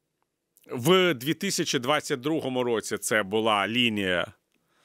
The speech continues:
е, кордонів, е, умовних на двадцять четверте лютого дві тисячі двадцять другого року, лінія зіткнення.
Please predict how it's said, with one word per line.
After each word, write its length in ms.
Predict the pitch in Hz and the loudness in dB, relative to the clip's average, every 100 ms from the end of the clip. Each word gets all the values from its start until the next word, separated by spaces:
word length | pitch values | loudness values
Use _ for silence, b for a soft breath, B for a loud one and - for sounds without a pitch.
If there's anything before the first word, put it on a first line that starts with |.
| b b b - | b b b 0
е, 160 | 107 | 0
кордонів, 760 | - 139 120 127 107 98 87 - | 2 -2 2 0 0 -4 -8 -6
е, 360 | 95 92 90 90 50 50 50 50 - - - - - - - b | -4 -2 -2 -4 -6 -6 -8 -8 -10 -10 -12 -12 -12 -16 -18 b
умовних 540 | - 127 120 101 101 104 | 0 2 2 0 -4 -2
на 120 | 120 | -2
двадцять 320 | 113 117 113 | 0 -2 -2
четверте 420 | - 113 110 - | -6 -2 -2 -2
лютого 280 | 104 98 98 | -4 -4 -4
дві 100 | 95 | -4
тисячі 240 | 101 - 95 | -4 -4 -2
двадцять 220 | 95 90 | -2 0
другого 240 | 143 160 | 0 0
року, 200 | 170 - | -2 -2
лінія 260 | 135 131 127 | -2 0 0
зіткнення. 420 | 120 - 123 139 | 0 -4 -6 -8